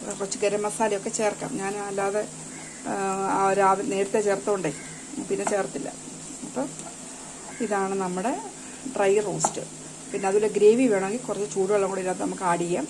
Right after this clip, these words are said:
ഞാനല്ലാതെ ഡ്രൈ റോസ്റ്റ് ആയിട്ടാണ് എടുക്കുന്നത്. ഇത് നമുക്ക് നൊയമ്പ് കാലത്ത് നല്ലൊരു വിഭവമാണ്. ചപ്പാത്തിയിലൂടെ കഴിക്കണമെങ്കിൽ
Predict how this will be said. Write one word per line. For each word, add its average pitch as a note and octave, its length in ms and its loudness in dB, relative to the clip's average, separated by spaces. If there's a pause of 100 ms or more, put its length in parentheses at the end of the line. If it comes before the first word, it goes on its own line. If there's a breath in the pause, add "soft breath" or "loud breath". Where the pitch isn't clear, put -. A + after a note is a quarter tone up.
ഞാനല്ലാതെ F#3+ 600 0
ഡ്രൈ F3+ 200 2
റോസ്റ്റ് G#3 300 -2
ആയിട്ടാണ് E3+ 500 0
എടുക്കുന്നത്. E3 440 -2 (880)
ഇത് G#3 100 -2
നമുക്ക് G3+ 380 -2
നൊയമ്പ് G3 420 0
കാലത്ത് F#3+ 360 0
നല്ലൊരു F#3+ 380 -2
വിഭവമാണ്. F3 720 -2 (500)
ചപ്പാത്തിയിലൂടെ A3 680 2
കഴിക്കണമെങ്കിൽ F#3 480 -2